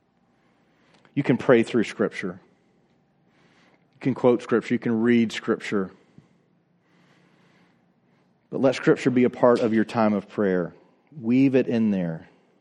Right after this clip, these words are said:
Understand that he hears your prayers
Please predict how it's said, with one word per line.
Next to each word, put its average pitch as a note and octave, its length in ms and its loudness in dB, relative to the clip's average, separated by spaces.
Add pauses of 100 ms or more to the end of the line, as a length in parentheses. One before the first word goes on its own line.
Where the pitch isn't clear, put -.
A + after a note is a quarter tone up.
(2250)
Understand C3+ 800 2 (400)
that A2 100 0
he C3 280 0
hears C3 680 2
your A2+ 420 2
prayers F#2+ 680 -2